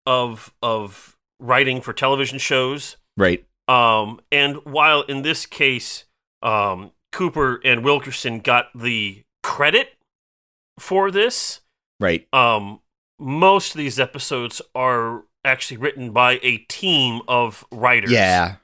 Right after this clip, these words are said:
Speaker 2: right,
Speaker 1: Right.
Speaker 2: right.
Speaker 1: And, and
Speaker 2: Yeah.
Speaker 1: so, uh,
Speaker 2: <clears throat>
Speaker 1: Kindler is part of that team. Brad Wright is part of that team. Obviously,
Speaker 2: Yeah.
Speaker 1: Cooper and Wilkerson, um, David Louis, David, uh,
Speaker 2: Yeah.
Speaker 1: Peter,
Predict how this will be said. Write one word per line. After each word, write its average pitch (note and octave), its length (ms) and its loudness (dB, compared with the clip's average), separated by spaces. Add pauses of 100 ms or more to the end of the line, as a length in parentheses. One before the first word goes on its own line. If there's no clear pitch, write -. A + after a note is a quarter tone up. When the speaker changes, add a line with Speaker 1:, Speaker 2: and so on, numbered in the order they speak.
Speaker 2:
right, - 340 -6
Speaker 1:
Right. A2+ 260 0
Speaker 2:
right. - 100 -10
Speaker 1:
And, C#3+ 200 0
and C3+ 260 -2
Speaker 2:
Yeah. - 80 -4
Speaker 1:
so, C3 420 0 (280)
uh, A#2 260 2
Speaker 2:
<clears throat> - 60 -20
Speaker 1:
Kindler E3+ 480 0
is C3 160 -4
part D#3 320 4
of D3+ 80 2
that C3+ 260 0
team. C3+ 380 -4
Brad A2+ 320 0
Wright D3 500 -2
is B2+ 140 -8
part C#3 280 4
of B2+ 120 -2
that B2 220 0
team. B2 340 -2
Obviously, A#2+ 680 0
Speaker 2:
Yeah. - 60 -20 (240)
Speaker 1:
Cooper C#3+ 460 0
and A#2+ 200 -4
Wilkerson, B2+ 600 -4 (340)
um, G#2 540 -2
David A#2+ 340 0
Louis, C3+ 640 -2 (180)
David, G2+ 300 -2
uh, - 40 -2
Speaker 2:
Yeah. C#2+ 120 -2
Speaker 1:
Peter, E3 320 2